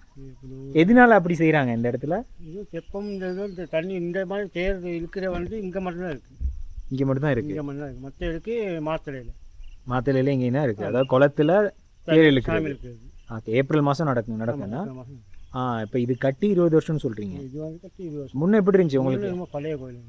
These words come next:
Speaker 2: ஓகே.
Speaker 1: முன்னுக்கு இருக்கு.
Speaker 2: எங்கனைக்கு?
Speaker 1: அது போல பிள்ளையார் கோயில் ஒன்று இருக்கு.
Speaker 2: ஆ,
Speaker 1: அது போல.
Speaker 2: கவனிக்கல. ஓகே, ஓகே. ஆஹா.
Speaker 1: இன்னும் பழைய கோயில் அது.
Speaker 2: சரி, சரி.
Speaker 1: இது வந்து ஒரு பத்து, பதினஞ்சு வருஷமா.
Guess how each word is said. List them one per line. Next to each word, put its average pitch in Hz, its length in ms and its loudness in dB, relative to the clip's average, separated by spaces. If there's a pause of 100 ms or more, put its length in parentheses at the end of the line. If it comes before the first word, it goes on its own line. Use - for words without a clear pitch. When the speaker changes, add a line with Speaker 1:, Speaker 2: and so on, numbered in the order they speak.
(280)
Speaker 2:
ஓகே. 127 160 -6
Speaker 1:
முன்னுக்கு 175 220 -4
இருக்கு. 160 320 -10 (1040)
Speaker 2:
எங்கனைக்கு? 143 420 -6 (720)
Speaker 1:
அது 151 140 -6
போல 165 200 -6
பிள்ளையார் 165 320 -4
கோயில் 160 160 -6
ஒன்று 151 120 -6
இருக்கு. 147 220 -12 (120)
Speaker 2:
ஆ, 120 360 0
Speaker 1:
அது - 0 -
போல. 143 160 -8 (360)
Speaker 2:
கவனிக்கல. 120 480 0
ஓகே, 107 240 -2
ஓகே. 110 240 -8
ஆஹா. 113 180 -4
Speaker 1:
இன்னும் 143 260 -10
பழைய 139 240 -14
கோயில் 131 240 -14
அது. 123 340 -16
Speaker 2:
சரி, 113 300 -6
சரி. 92 320 -10
Speaker 1:
இது 160 160 -12
வந்து 156 200 -14
ஒரு 160 120 -14
பத்து, 139 440 -14
பதினஞ்சு 127 400 -14
வருஷமா. 135 220 -16